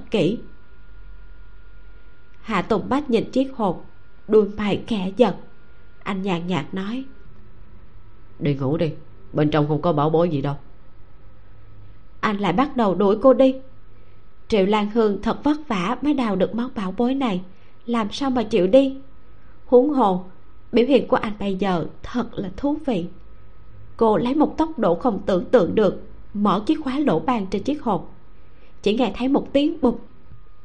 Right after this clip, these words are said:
Speaker 1: Hạ Tùng Bách dùng tay lau lau mặt. Mặt anh tối sầm lại. Triệu Lan Hương nhìn thấy đống cỏ khô chống ẩm được trải gọn gàng bên trong.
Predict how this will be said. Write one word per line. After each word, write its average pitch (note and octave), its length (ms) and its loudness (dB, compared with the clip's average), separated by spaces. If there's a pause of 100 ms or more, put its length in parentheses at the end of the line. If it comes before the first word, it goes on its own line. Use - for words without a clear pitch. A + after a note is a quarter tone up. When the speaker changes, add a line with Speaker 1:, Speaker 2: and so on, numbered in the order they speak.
(720)
Speaker 1:
Hạ G3+ 200 0
Tùng G3 260 0
Bách D4 220 0
dùng G#3+ 220 4
tay G#3 300 0
lau A3+ 180 -2
lau A3 200 -4
mặt. G3+ 220 -2 (920)
Mặt A#3 220 2
anh G3+ 300 -2
tối B3 220 2
sầm A#3 260 0
lại. F#3 200 -2 (1900)
Triệu A3 160 8
Lan A#3+ 260 6
Hương B3 340 10
nhìn G3+ 160 4
thấy C4+ 180 0
đống A#3+ 280 -2
cỏ G3+ 260 4
khô A3+ 280 6
chống A#3+ 240 -6
ẩm G3+ 260 0
được C4+ 220 4
trải G#3 220 -4
gọn F#3 260 2
gàng G3 220 -2
bên G#3+ 220 -2
trong. A3 240 -2